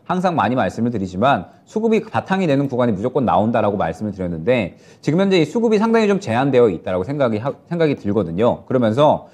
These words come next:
일전에 상승이 나왔었던 구간도 결국에는 상승이 나오지 못했었던 게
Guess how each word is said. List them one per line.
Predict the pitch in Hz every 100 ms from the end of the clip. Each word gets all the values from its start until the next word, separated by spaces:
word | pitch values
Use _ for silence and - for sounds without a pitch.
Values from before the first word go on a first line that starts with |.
| _ -
일전에 | 139 208 202 190
상승이 | 233 240 233
나왔었던 | 151 104 175 180 151
구간도 | 117 110 135
결국에는 | - 101 165 196 202 190 196 185 113 - _
상승이 | 226 233 220
나오지 | 170 95 110 131
못했었던 | 95 95 131 - - 95
게 | 131 92 78